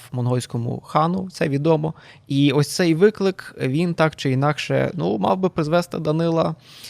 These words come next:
е, короля Данила Романовича до страти. До смерті. Тому, відповідно, він все ж таки бажав, наскільки це було можливо,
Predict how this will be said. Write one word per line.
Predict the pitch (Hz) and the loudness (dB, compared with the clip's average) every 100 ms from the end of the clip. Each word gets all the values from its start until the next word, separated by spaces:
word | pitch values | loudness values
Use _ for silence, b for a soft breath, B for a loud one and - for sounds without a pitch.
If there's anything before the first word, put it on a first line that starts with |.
| B | B
е, | - 131 | -6 -2
короля | 147 147 156 160 | 0 2 4 2
Данила | 147 151 147 | 2 0 0
Романовича | 147 151 147 147 143 - | 0 0 0 -2 -4 -4
до | 143 139 143 143 139 - | -4 0 2 2 -2 -6
страти. | - 208 143 - - - b b b b b - | -2 2 2 0 -12 -16 b b b b b -4
До | 262 | 0
смерті. | 247 165 120 - - B B B - | 2 2 0 -2 -12 B B B -4
Тому, | 147 196 226 190 | 2 6 8 6
відповідно, | 165 - 160 180 190 180 160 | 4 2 2 2 0 4 4
він | 143 165 | 4 0
все | 160 | 0
ж | 147 | -2
таки | 151 139 139 | -4 -2 0
бажав, | 135 147 151 | 2 4 2
наскільки | 139 131 147 - | 2 -2 -4 -2
це | 131 139 | 0 0
було | 127 135 131 | 0 0 0
можливо, | 123 120 147 135 135 | 0 2 2 2 0